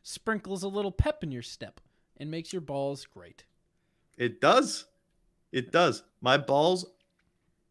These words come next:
Speaker 2: P H, fantastic.
Speaker 1: I will say your mustache is looking great too. You got a little
Speaker 2: Yeah, I
Speaker 1: weird,
Speaker 2: trimmed it.
Speaker 1: a little goatee thing. I had to trim too. I haven't shaved up my mus-,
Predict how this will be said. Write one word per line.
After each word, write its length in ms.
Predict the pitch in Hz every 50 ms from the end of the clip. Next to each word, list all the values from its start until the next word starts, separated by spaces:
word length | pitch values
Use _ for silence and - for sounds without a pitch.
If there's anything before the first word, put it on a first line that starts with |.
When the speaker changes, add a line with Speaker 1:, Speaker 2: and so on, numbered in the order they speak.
| _ _
Speaker 2:
P 320 | - - - 185 180 185 175
H, 400 | 175 175 190 190 - - - _ _ _ _ _ _ _ _ _ _ _ _ _ _ _ _ _ _ -
fantastic. 1040 | 147 139 147 147 151 151 - - - 147 143 139 135 - - - - - 147 139 -
Speaker 1:
I 80 | - 185
will 140 | 214 247 254
say 180 | - 240 240 233
your 80 | 185
mustache 560 | 165 156 165 190 190 - - 196 175 156 -
is 120 | 143 127 127
looking 340 | 143 139 123 139 123 117 113
great 480 | 101 107 107 110 123 131 131 113 - -
too. 300 | - 131 127 117 104 98 _ _ _ _ _ -
You 80 | 139 147
got 40 |
a 20 | 143
little 220 | 143 139 135 131
Speaker 2:
Yeah, 120 | 139 143 135
I 20 | 131
Speaker 1:
weird, 100 | 127 127
Speaker 2:
trimmed 340 | - 139 131 131 131 113 120
it. 220 | 120 120 - - - -
Speaker 1:
a 20 |
little 200 | 143 151 156 151
goatee 420 | 135 143 143 139 131 - - 160 160
thing. 180 | - 180 175 170
I 100 | - 170
had 160 | 175 180 175
to 80 | 160 151
trim 320 | 131 - 151 143 135 123
too. 360 | 110 - 127 123 123 127 127 -
I 120 | - 139 156
haven't 180 | 170 170 156
shaved 380 | 135 - - 160 147 143 127 135
up 160 | 143 131 123 _ -
my 120 | 120 123
mus-, 260 | 113 113 120 120 120